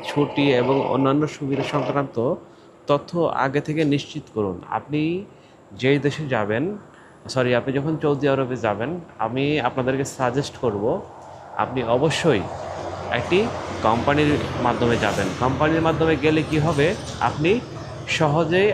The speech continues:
আকামা পাবেন। সৌদি আরবের সবচেয়ে বড় সমস্যা হচ্ছে, আহ, আকামা। আর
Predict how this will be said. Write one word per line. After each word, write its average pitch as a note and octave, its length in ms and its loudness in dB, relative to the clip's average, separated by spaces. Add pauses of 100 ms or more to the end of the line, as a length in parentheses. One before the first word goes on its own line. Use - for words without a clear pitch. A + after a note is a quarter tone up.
(120)
আকামা C#3+ 380 2
পাবেন। F#2+ 320 0 (720)
সৌদি D#3 380 2
আরবের E3 340 4
সবচেয়ে D#3 560 -4
বড় D3 200 4
সমস্যা D3+ 460 -2
হচ্ছে, D#3+ 380 -4 (560)
আহ, G2+ 320 -4
আকামা। C3+ 360 0 (800)
আর G2+ 380 -2